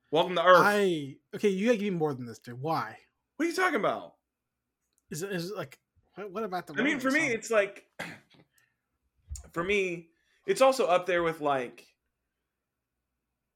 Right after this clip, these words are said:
Speaker 1: I just watched this movie all the time as a kid during the summer times in particular.
Speaker 2: Sure.
Speaker 1: Um, I just really, really love this movie. I mean, you know, I fucking love aliens. So, like, obviously, I was like, "Big blockbuster alien invasion movie."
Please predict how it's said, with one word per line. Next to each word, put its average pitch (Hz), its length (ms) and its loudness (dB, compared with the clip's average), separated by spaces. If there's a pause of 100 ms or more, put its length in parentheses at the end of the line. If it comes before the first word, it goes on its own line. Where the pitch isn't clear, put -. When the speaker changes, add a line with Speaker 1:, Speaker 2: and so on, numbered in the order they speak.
(120)
Speaker 1:
I 180 140 6
just 214 180 -8
watched 180 240 0
this 160 120 -16
movie 147 180 -8
all 135 120 0
the 131 80 -4
time 123 600 -8
as 127 180 -6
a 120 40 -14
kid 120 240 -8
during 113 200 -10
the 113 60 -14
summer 117 240 -10
times 113 360 -14 (180)
in 135 140 -6
particular. 131 680 -8 (300)
Speaker 2:
Sure. 143 300 -14 (100)
Speaker 1:
Um, 120 160 -4
I 147 120 0
just 156 180 -8
really, 147 200 0
really 135 260 0
love 123 180 -6
this 110 180 -14
movie. 117 260 -12
I - 60 -8
mean, 147 160 -8
you 190 100 -8
know, 107 300 -14 (380)
I 147 40 -10
fucking 170 280 -8
love 143 140 -6
aliens. 90 640 -16
So, - 180 -10
like, 123 300 -6
obviously, 110 720 -6 (400)
I 127 100 -6
was 127 140 -8
like, 120 280 -6
"Big 139 260 -2
blockbuster 127 800 -6
alien 120 300 -12
invasion 117 400 -12
movie." 147 420 -12